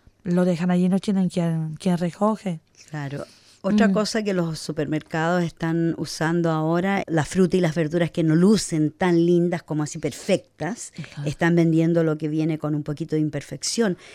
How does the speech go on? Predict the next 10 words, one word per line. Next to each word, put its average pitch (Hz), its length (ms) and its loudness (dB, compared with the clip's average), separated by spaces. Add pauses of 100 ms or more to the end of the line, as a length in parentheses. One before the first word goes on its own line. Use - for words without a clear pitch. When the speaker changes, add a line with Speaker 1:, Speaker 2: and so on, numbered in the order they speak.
(120)
Speaker 2:
que 220 120 0
eso 220 140 0
nunca 196 280 0
tendría 170 340 2
que 147 100 -2
haber 131 200 -2
sido, 254 440 2
tendría 170 320 -2
que 202 100 -2
haber 175 260 -2